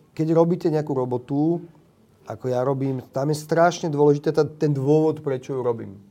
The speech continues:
Ja nekradnem, to znamená, že nebudem milionár z toho nikdy. Není to môj dôvod, nemám... Proste my nekradneme.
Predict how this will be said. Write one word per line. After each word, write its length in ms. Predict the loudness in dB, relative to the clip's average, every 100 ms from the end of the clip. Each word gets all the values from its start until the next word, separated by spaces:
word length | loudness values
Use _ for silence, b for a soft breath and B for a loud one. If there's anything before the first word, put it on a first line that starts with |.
| _ _ _ _ _ -12
Ja 160 | -6
nekradnem, 800 | -6 -4 -4 -6 -6 -10 -10 -12
to 120 | -14 -8
znamená, 180 | -6 -4
že 80 |
nebudem 400 | -2 0 0 0
milionár 480 | 0 0 0 0 -6 -12
z 60 |
toho 140 | -14 -12
nikdy. 440 | -12 -14 -16 -18 -20 _ -18
Není 160 | -16
to 160 | -12 -10
môj 160 | -10 -8
dôvod, 440 | -6 -4 -4 -8
nemám... 440 | -10 -10 -12 -14 -18 b b b b -20
Proste 160 | -12 -8
my 160 | -6
nekradneme. 800 | -4 -6 -6 -8 -8 -12 -16 -20